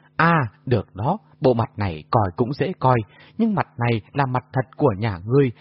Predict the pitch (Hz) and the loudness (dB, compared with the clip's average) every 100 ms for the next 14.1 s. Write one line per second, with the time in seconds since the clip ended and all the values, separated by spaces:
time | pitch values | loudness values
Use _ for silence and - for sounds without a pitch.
0 | - 202 208 120 123 131 113 - 110 - | -4 -2 0 0 0 0 -2 0 0 2
1 | 107 87 98 85 _ - - - 127 127 | -4 0 -2 -2 _ -20 -8 -2 0 2
2 | 117 107 170 196 95 - - 107 78 85 | 0 0 -4 -2 -4 -4 -4 -4 -4 -4
3 | 131 156 185 165 131 110 90 160 214 143 | -4 -2 -4 -4 -4 -4 -2 -2 0 -2
4 | 76 - _ _ - - - 190 208 208 | -2 -8 _ _ -20 -20 -4 0 2 2
5 | 196 - 101 113 - 208 127 98 101 98 | 2 0 0 -2 0 2 2 0 0 -4
6 | - 98 98 87 113 156 285 - 123 92 | -4 -4 -4 -4 -6 -6 -2 0 0 0
7 | 104 - 104 104 85 - 123 85 - 165 | -2 -2 -2 -2 -2 0 0 0 -2 -2
8 | 165 101 - _ _ _ - 185 160 113 | 2 2 0 _ _ _ -2 2 2 0
9 | - - 123 82 123 - - - 127 113 | -6 -2 0 0 0 -2 -4 -6 -4 -2
10 | 113 92 78 107 120 104 104 165 139 95 | -2 -4 -4 0 0 0 -4 -4 -2 -4
11 | - 107 95 117 - 104 143 226 277 _ | -4 -2 0 -2 -2 0 0 0 -2 _
12 | _ _ _ _ _ - 120 101 110 92 | _ _ _ _ _ 0 0 2 -2 -4
13 | - 110 80 87 117 160 - 185 - 175 | -4 -4 -4 -4 -4 -4 -4 -4 -2 -4